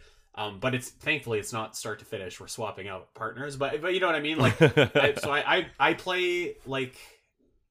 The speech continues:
Speaker 1: I, I feel like I, I play a lot of, of Zelda,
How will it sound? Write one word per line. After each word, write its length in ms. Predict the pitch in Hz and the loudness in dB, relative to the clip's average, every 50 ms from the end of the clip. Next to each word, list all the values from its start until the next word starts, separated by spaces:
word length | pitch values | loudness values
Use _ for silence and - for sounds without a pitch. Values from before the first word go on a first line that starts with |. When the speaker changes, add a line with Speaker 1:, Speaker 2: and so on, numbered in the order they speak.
| _ _ _ _ _ | _ _ _ _ _
Speaker 1:
I, 220 | - 120 110 127 156 | -8 -8 -4 -4 -2
I 40 | - | 0
feel 180 | - 226 220 | 4 6 6
like 100 | 202 170 | 6 6
I, 160 | 165 147 139 - - | 4 2 2 2 0
I 100 | 147 139 | 0 0
play 280 | - - 151 147 147 | 0 -2 0 2 4
a 60 | 143 | 4
lot 380 | 123 107 110 110 117 123 123 - | 4 2 2 4 4 2 2 -2
of, 340 | 123 123 120 117 113 110 - - | -4 -4 -4 -4 -6 -8 -10 -10
of 180 | 107 107 104 | -12 -10 -10
Zelda, 640 | 98 98 117 127 156 156 123 107 104 101 101 104 | -6 -2 0 2 2 2 2 2 0 0 -2 -4